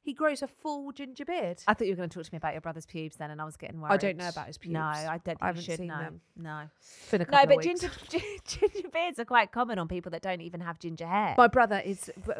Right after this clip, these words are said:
Speaker 1: got very ginger skin, like he's got freckles all
Speaker 2: Pale.
Speaker 1: over his, yeah. Uh, well, no, I wouldn't say he's too pale, but he's just covered in freckles.
Speaker 2: Is
Speaker 1: It's like, oh,
Speaker 2: he?
Speaker 1: it's really beautiful. I love
Speaker 2: Not
Speaker 1: all
Speaker 2: like
Speaker 1: his
Speaker 2: you at
Speaker 1: freckles.
Speaker 2: all?
Speaker 1: No,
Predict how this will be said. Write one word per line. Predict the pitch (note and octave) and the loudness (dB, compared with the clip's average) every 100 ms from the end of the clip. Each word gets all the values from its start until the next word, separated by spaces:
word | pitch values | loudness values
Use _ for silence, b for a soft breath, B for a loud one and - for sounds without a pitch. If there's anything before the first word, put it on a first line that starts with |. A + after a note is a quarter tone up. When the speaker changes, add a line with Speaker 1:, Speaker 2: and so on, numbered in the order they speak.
| F#3+ - | -4 2
Speaker 1:
got | A3 - | 2 2
very | A3+ A3 G#3 | 0 0 -2
ginger | - G#3+ G3+ G#3 F#3+ - _ | -6 -8 -4 -4 -4 -12 _
skin, | - - A#3+ F3 | -18 -4 -2 0
like | F3 - | -4 -6
he's | G3+ | -8
got | - G3+ - | -2 -4 -2
freckles | A3 - G3+ F3+ G3+ | -6 -4 -6 -6 2
all | |
Speaker 2:
Pale. | G3 E3+ D#3+ | 6 6 4
Speaker 1:
over | |
his, | F#3+ - | -2 -2
yeah. | C4+ A3 F#3+ | 2 2 2
Uh, | B B B F#4+ | B B B 4
well, | G#4+ | 6
no, | A4+ A#4+ B4+ | 6 0 2
I | A#4 | 2
wouldn't | A#4+ B4 | 2 0
say | A4 | 0
he's | F#4 | 0
too | - | -2
pale, | F4+ D4+ | 4 4
but | G3+ | 2
he's | G3 | -6
just | G#3+ | -10
covered | - C#4 C4 A3+ | -6 -6 -6 -8
in | A3 | -10
freckles. | - A#3 - F#3 | -8 -8 -6 4
Speaker 2:
Is | A4+ | 4
Speaker 1:
It's | A#4+ | 6
like, | B4+ | 6
oh, | G#4 D4+ | 6 6
Speaker 2:
he? | G3+ | 4
Speaker 1:
it's | E3+ E3+ | -2 -4
really | C#4 G3+ | -6 -6
beautiful. | G#3 G3+ - E3 | -10 -12 -4 0
I | F3 | 2
love | G3+ | 6
Speaker 2:
Not | B4 | 8
Speaker 1:
all | B4+ | 8
Speaker 2:
like | E4 | 8
Speaker 1:
his | F#4+ | 6
Speaker 2:
you | F4+ | 2
at | |
Speaker 1:
freckles. | F#4 A#4+ A#4+ | 2 4 6
Speaker 2:
all? | G3 D#3+ F3 | 6 6 4
Speaker 1:
No, | A#3 G#3 | 4 4